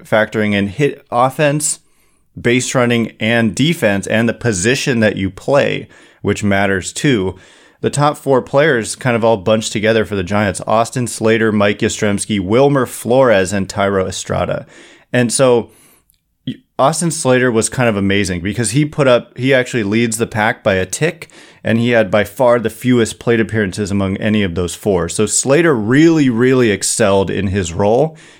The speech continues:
and a big part of that number is that he's also a good base runner and he's also a good defender. And for Yastrzemski, also a good defender, but a less premium position, plays more right field as opposed to center for Slater.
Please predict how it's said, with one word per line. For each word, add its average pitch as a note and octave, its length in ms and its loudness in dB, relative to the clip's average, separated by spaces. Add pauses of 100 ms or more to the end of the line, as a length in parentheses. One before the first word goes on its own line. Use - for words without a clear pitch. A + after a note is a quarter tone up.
(100)
and A2+ 180 2
a A2+ 60 2
big C3 300 0
part A#2 260 0
of A#2 140 -4
that A2 260 2
number B2+ 360 0
is A2 200 0
that G#2 120 0
he's G#2+ 160 0
also A2+ 320 0
a C3 60 2
good A#2+ 180 0
base A2 280 0
runner C#3 200 0
and A2 120 0
he's G2 120 -2
also A2 360 0
a G2+ 40 2
good F#2 200 -2
defender. F2+ 580 -4 (640)
And G#2+ 500 0 (1040)
for - 140 -2
Yastrzemski, B2 680 0
also B2 300 0
a A#2+ 60 2
good A2 160 0
defender, A2 420 0
but G2 160 0
a G2 60 0
less G#2+ 260 2
premium A2 560 2
position, B2 480 -2
plays G#2+ 280 0
more G2+ 180 0
right G2 220 0
field G2 300 0
as F2 120 -4
opposed F#2+ 300 -8
to F2+ 100 -8
center B2 340 0
for F#2+ 140 -6
Slater. C#3 560 0